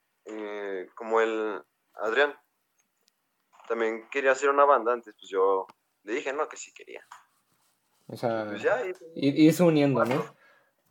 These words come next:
Speaker 1: Sí, se fue uniendo también.
Speaker 2: Güey, o sea, hicieron, hicieron un desmadre. <laughs> Güey, pero
Speaker 1: De hecho,
Speaker 2: estuvo
Speaker 1: sí.
Speaker 2: chido, güey, o sea, neta estuvo, estuvo chido, güey, porque, pues, actualmente ya, ya, ya jalan bien.
Speaker 1: Sí, ya,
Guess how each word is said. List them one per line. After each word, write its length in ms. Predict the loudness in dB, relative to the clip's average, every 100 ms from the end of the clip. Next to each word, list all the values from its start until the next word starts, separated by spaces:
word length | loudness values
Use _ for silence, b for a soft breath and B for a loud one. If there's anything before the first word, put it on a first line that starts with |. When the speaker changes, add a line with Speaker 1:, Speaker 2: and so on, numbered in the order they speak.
| _ _
Speaker 1:
Sí, 260 | -8 -4 -4
se 160 | -6 -10
fue 140 | -6
uniendo 340 | -4 -4 -6 -12
también. 260 | -20 -18 -20 _ _ _ _ _ _ _ _ _ _
Speaker 2:
Güey, 260 | 0 2 0
o 60 |
sea, 140 | 0 -2 -2
hicieron, 600 | 0 2 4 2 -2 -12
hicieron 340 | -6 -2 -2 -2
un 140 | 2
desmadre. 640 | 2 2 0 -2 -2 -4
<laughs> 300 | -10 -12 -14 -20 _ b b b b _ _ -16 B B B B _ _ _ _ _ _ _ -8 6
Güey, 140 | 8 8
pero 140 | 4
Speaker 1:
De 0 |
hecho, 140 | 4 6
Speaker 2:
estuvo 100 | 6
Speaker 1:
sí. 60 |
Speaker 2:
chido, 280 | 6 6 6
güey, 120 | 4
o 20 | 2
sea, 140 | 2
neta 240 | 2 0
estuvo, 360 | -2 2 2 2
estuvo 300 | -2 0 0
chido, 320 | 2 0 2
güey, 120 | 2
porque, 280 | 2 -2 -2
pues, 180 | -8 -10
actualmente 540 | -8 -4 -2 -2 -2
ya, 300 | -2 -2 -6 -12
ya, 160 | -2 2
ya 220 | 8 8
jalan 400 | 10 6 6 6
bien. 260 | 6 6 2 -8 b b b b b b _ _ _ _ _ _ _
Speaker 1:
Sí, 400 | -12 -2 -2 -2
ya, 360 | -4 -6 -6